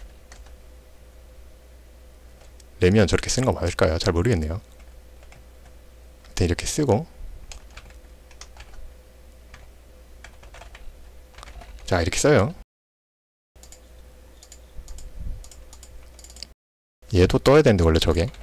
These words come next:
저게 안 뜨네요, 빨간색이. 자, 이렇게 하고요. 이제 도시에다가 여기다가 구를 적어요. 구를 적고 여기다가 이제 얘는 자동으로 이제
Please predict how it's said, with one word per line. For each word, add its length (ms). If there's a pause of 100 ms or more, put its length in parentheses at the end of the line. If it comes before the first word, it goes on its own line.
(320)
저게 180
안 80
뜨네요, 340 (720)
빨간색이. 460 (1700)
자, 120
이렇게 180
하고요. 240
이제 140
도시에다가 1000 (2250)
여기다가 340
구를 380
적어요. 400 (3000)
구를 200
적고 360 (160)
여기다가 300
이제 300 (220)
얘는 140
자동으로 500
이제 280